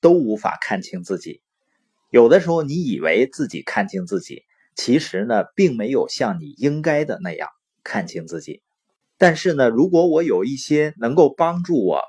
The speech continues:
看清自己的好朋友，他们能够帮助我在不相信自己的时候去相信我，在遇到恐惧的时候呢，有好朋友和你一起战斗，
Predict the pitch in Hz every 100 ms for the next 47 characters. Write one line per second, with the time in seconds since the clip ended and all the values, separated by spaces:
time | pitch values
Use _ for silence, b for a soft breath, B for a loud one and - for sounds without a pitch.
0 | _ - - 139 127 156 156 156 92 85
1 | 120 92 80 - 113 139 - _ _ _
2 | _ _ _ _ - 196 185 165 160 160
3 | 160 160 160 107 90 131 127 151 - 156
4 | 165 147 131 127 - 95 - 87 92 80
5 | _ _ - 120 - - 160 165 135 87
6 | - - _ _ _ _ _ _ - 156
7 | 147 180 160 147 127 - - 156 139 107
8 | - 92 104 92 87 - _ _ - 117
9 | 156 - 80 - 110 143 - - 139 110
10 | 131 - - - 139 110 135 87